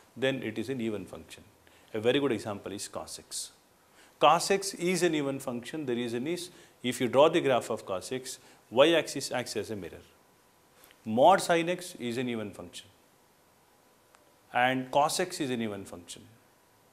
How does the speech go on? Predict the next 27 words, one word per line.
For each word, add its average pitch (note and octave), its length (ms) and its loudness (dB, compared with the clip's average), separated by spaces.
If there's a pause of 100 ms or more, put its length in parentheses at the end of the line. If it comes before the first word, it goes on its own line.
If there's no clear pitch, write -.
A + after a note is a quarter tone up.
(320)
Like F#3+ 240 8
this, F3+ 200 0
there D#3 140 2
are D#3 100 2
many C#3+ 240 -2
even A2+ 260 -6
functions. - 560 -18
And C3 280 -2
very C3 440 2
good D#3 380 4
example B2 540 -2
for D3 160 -2
the C#3 120 -2
even C3+ 200 0
function C3 320 -6
is A#2+ 200 -6
this. F#2 160 -12
See D#3 220 -8
here, D3+ 220 -6 (640)
exactly D3 560 2
y-axis, D3+ 760 0 (320)
Mister C#3 300 -4
Y-axis C#3 560 0
is G2+ 160 -12
dividing C3 640 -2
this B2 240 -6
part, A2 360 -4